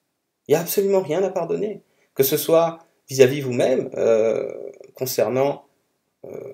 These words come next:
certaines choses, euh, personnelles, hein, culpabilité, regret, ou que ce soit vis-à-vis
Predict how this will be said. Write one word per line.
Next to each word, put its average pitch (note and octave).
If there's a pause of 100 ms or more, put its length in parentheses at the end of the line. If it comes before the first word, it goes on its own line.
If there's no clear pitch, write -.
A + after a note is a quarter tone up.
certaines -
choses, C3+
euh, A#2 (460)
personnelles, D3+ (160)
hein, D#3+
culpabilité, B2
regret, B2+
ou -
que B2+
ce B2+
soit C#3+
vis-à-vis B2+